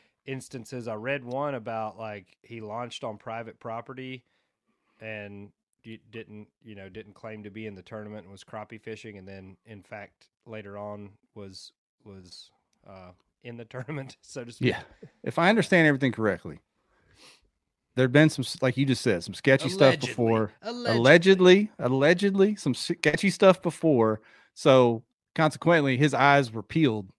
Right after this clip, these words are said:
Speaker 2: or everybody's eyes were peeled looking for something. You know, like, where did this guy come? 'Cause apparently he's never even come close to sniffing a check.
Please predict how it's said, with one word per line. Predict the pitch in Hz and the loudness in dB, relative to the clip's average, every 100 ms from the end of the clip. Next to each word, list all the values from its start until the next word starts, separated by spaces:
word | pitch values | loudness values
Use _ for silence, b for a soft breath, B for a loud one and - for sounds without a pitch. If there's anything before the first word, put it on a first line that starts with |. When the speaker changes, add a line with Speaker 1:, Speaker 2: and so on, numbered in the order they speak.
| _ | _
Speaker 2:
or | 113 135 | 2 6
everybody's | 151 147 127 120 | 6 6 4 4
eyes | 131 127 | 2 0
were | 113 | -4
peeled | - 160 120 | 0 2 2
looking | 123 151 113 | 2 0 -2
for | - | -8
something. | - 87 85 95 _ _ _ _ _ - | -12 -12 -14 -18 _ _ _ _ _ -10
You | 110 | -8
know, | 110 | -4
like, | 101 - | -6 -4
where | 131 151 | 2 4
did | 131 | 4
this | 143 | 0
guy | 139 123 | 0 2
come? | 151 135 | 0 0
'Cause | - 127 | -2 0
apparently | 180 233 151 | 2 4 4
he's | 147 147 | 2 2
never | 135 | 2
even | 135 123 | 0 -2
come | 123 | -6
close | - 135 127 - | -2 -2 -2 -4
to | - | -6
sniffing | 143 123 90 | -4 -4 -8
a | |
check. | - 120 107 | -6 -6 -6